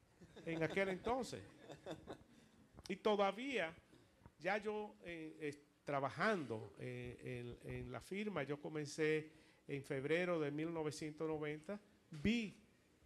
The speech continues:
personas que se acercaban con una excelente idea y que don Yanni le,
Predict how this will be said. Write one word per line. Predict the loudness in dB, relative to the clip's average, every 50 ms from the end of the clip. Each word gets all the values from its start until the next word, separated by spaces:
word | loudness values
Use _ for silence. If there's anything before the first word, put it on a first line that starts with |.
| -20 _ _ _ _ -20 -20 -20 _ _
personas | 2 4 4 4 4 2 2 2 2 0
que | -4 -6
se | -6 -6
acercaban | -6 -4 -6 -6 -4 -2 0 2 2 2 0 -2
con | -4 -4 -2 -2 0
una | 0 0 0
excelente | -2 -2 -6 -10 -8 -8 -10 -10 -12 -12 -12 -10
idea | -8 -6 -6 -6 -6 -6 -8 -10 -14 -10
y | -8 -6 -6
que | -6 -2 0 2 2 4 4 2 2 -2 -6 -14 -20 -20 -20 -20 -20 -20 -20 -20 -8
don | -6 -4 -4 -2
Yanni | -2 0 0 0 0 0 -2 -4 -4 -6 -10 -14 -18 -20 -16
le, | -14 -12 -10 -8 -8 -8 -10